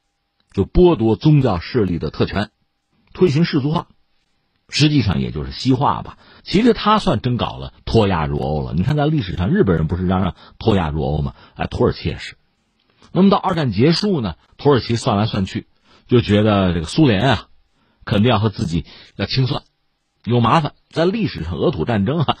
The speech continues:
也打了多少年，所以还是要倒向西方。因为它地理位置很重要，所以美国啊、欧洲啊，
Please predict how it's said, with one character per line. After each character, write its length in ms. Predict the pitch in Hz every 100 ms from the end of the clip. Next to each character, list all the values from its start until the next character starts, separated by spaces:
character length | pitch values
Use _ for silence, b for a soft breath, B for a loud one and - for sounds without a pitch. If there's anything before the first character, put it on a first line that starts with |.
| b
也 140 | -
打 240 | 127 - 82
了 60 |
多 120 | 82 117
少 100 | 90
年， 260 | 67 90 - b
所 160 | - 117
以 300 | 98 87 - B
还 160 | B 101
是 120 | 98
要 60 | 101
倒 140 | 87
向 140 | 80 80
西 160 | 85
方。 160 | 76 - _ _ _ _ _ _ _
因 100 | -
为 80 | 190
它 80 | 196
地 200 | 196 220
理 100 | 113
位 280 | 95 254 285
置 140 | 82
很 200 | 78 53
重 140 | - 80
要， 120 | 65
所 120 | -
以 60 | 98
美 180 | 80
国 160 | 64 76
啊、 60 | 90
欧 240 | 104 143
洲 120 | 123
啊， 160 | 107